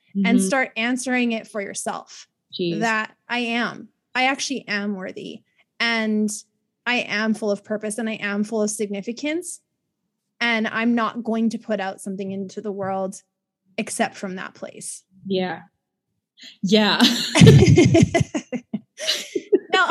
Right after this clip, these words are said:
Speaker 1: that all sounds
Speaker 2: Exactly
Speaker 1: fine
Speaker 2: what
Speaker 1: and
Speaker 2: you
Speaker 1: good.
Speaker 2: said. What you
Speaker 1: <laughs>
Speaker 2: said.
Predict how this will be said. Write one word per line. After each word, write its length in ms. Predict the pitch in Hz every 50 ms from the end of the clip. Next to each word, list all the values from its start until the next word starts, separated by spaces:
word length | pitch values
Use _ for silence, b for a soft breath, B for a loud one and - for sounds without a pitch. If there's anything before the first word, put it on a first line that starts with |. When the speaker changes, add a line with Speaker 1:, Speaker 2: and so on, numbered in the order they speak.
| 349 349
Speaker 1:
that 260 | 381 415 466 453 453
all 100 | 453 427
sounds 280 | - - 320 339 330 339
Speaker 2:
Exactly 280 | 277 269 302 - 302
Speaker 1:
fine 200 | 262 262 240 208
Speaker 2:
what 100 | 233 240 277
Speaker 1:
and 80 | 247
Speaker 2:
you 200 | 240 262 269 -
Speaker 1:
good. 220 | - - 254 254 -
Speaker 2:
said. 540 | 196 185 180 180 175 175 - - 349 - 226
What 180 | 277 277 359 247
you 160 | 277 311 269
Speaker 1:
<laughs> 40 | -
Speaker 2:
said. 480 | - 269 220 214 202 185 175 175 -